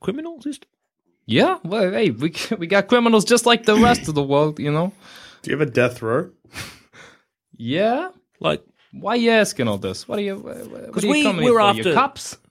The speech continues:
Speaker 1: Ah, look, we're, we're, we're a detective agency.
Speaker 2: Okay.
Speaker 1: Uh, and we're after this Johnny fellow. And we're wondering
Speaker 2: Okay.
Speaker 1: if some of these criminals, some of these criminal elements, Ali, may-, maybe know this Johnny. And we're kinda after maybe a couple of, uh,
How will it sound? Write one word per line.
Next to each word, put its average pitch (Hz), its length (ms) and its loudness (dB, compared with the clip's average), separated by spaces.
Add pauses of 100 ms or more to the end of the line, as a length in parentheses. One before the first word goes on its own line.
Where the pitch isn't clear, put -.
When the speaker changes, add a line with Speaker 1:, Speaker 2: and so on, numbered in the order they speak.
(120)
Speaker 1:
Ah, - 400 -8
look, - 240 -8
we're, 147 180 0
we're, 160 140 -2
we're 139 360 -2
a - 40 -10
detective 107 640 -10
agency. 60 560 -14 (340)
Speaker 2:
Okay. - 60 -8
Speaker 1:
Uh, 104 480 4
and 113 680 0 (880)
we're 160 140 -4
after 185 200 0
this 123 120 -4
Johnny 147 360 2
fellow. 82 440 -8
And 170 100 -2
we're 190 80 2
wondering 220 280 0
Speaker 2:
Okay. 185 40 0
Speaker 1:
if 185 60 -2
some 202 100 -2
of 190 40 -4
these 175 100 -2
criminals, 156 340 -6
some 180 120 -8
of 165 460 -8
these 151 140 -8
criminal 160 260 -4
elements, 139 400 -2 (380)
Ali, 127 300 -4
may-, 127 160 -8
maybe 156 260 2
know 165 240 4
this 139 180 2
Johnny. 110 480 -4 (360)
And 127 100 -2
we're 135 80 -2
kinda 175 220 -2
after 143 420 -2
maybe 123 220 0
a 120 60 0
couple 139 360 -6
of, 120 180 -4
uh, 113 300 2